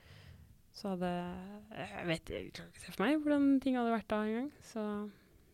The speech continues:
det er sant. Mm. Mm, så ja, da er det liksom, da er det noe som skjer da, i løpet av disse <laughs> sommerferiene våre. Eh, og det er mange av de, det er flere av de. Mm, ja.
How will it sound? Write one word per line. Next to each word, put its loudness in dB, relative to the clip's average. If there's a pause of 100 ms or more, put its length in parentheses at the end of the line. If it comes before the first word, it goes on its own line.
(160)
det -4
er -6
sant. -14 (1700)
Mm. -6 (840)
Mm, 0
så 2 (460)
ja, 8 (160)
da 6 (140)
er 4
det 0
liksom, 0
da 6
er 2
det 2
noe 4
som 0
skjer 4
da, 0
i 0
løpet -2
av 4
disse 0
<laughs> 2
sommerferiene 6
våre. 10 (800)
Eh, -6
og -2
det 2
er 4
mange 2
av -2
de, 4
det 2
er -2
flere 0
av 0
de. 4 (1500)
Mm, 2 (760)
ja. 0